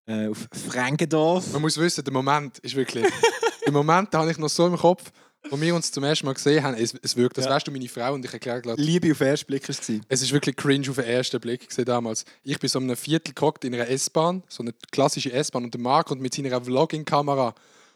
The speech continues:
Speaker 2: so in der Hand und ich weiss nicht, ich glaube, er hat wollte filmen, hat sich dann aber nicht ganz getraut
Speaker 1: Ja, das kann gut sein.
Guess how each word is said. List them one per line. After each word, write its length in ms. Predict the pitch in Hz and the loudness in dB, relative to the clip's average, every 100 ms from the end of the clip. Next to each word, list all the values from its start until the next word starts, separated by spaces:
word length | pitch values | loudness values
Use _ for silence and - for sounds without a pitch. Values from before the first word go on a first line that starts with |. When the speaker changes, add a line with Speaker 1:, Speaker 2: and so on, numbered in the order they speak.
| - | -4
Speaker 2:
so 120 | 139 | -2
in 80 | 131 | 0
der 120 | 113 | 2
Hand 240 | 135 147 | 2 2
und 80 | 127 | -2
ich 100 | 120 | 0
weiss 220 | 127 170 | 2 2
nicht, 100 | 147 | 0
ich 80 | 139 | -2
glaube, 220 | 151 151 | 0 0
er 80 | 127 | 2
hat 180 | 175 180 | 0 2
wollte 180 | 175 180 | 2 2
filmen, 440 | - 139 160 170 - _ _ _ - | 0 0 0 -2 -4 _ _ _ -6
hat 140 | 151 | -6
sich 100 | 156 | -4
dann 140 | - 135 | -4 -4
aber 120 | 127 | -4
nicht 180 | 135 151 | -4 -2
ganz 240 | 135 139 | -2 -2
getraut 460 | - 135 131 147 165 | -6 -2 2 2 2
Speaker 1:
Ja, 100 | 208 | -4
das 140 | 110 - | -8 -8
kann 100 | 107 | -6
gut 200 | 107 107 | -6 -6
sein. 220 | 104 104 | -8 -8